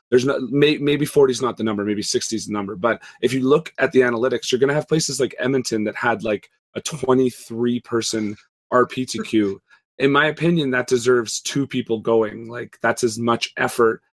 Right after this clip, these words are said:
as four people going out of sixty. Like, honestly, just rounds you have to win. And, eh, you know, so y-, you could probably, like, look at the numbers and implement something like that, uh, that could get you some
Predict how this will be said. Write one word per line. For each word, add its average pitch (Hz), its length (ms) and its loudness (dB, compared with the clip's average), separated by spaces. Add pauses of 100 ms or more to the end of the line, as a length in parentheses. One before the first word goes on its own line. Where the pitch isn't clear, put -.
(140)
as 113 380 0
four 127 360 4
people 120 320 -4
going 113 300 2
out 104 140 -4
of 104 100 -10
sixty. - 460 -4
Like, - 220 -8
honestly, 123 380 0
just 110 240 -12 (100)
rounds 113 380 0
you 113 80 -2
have 107 100 -8
to 113 60 -2
win. 110 420 -2
And, 107 220 -8 (400)
eh, - 200 -10 (120)
you 117 120 -6
know, 113 180 2
so 113 320 2
y-, 78 60 -4
you 123 380 -4
could - 160 -6
probably, 143 560 0
like, 113 220 -4
look 120 200 -2
at 135 60 -2
the 120 80 -2
numbers 113 460 0
and 107 180 -2 (500)
implement 139 500 0
something 120 320 0
like 117 200 -2
that, 110 420 -2 (380)
uh, 82 320 -2 (180)
that - 240 2
could 107 300 -4
get 123 220 2
you 127 220 0
some 113 240 -4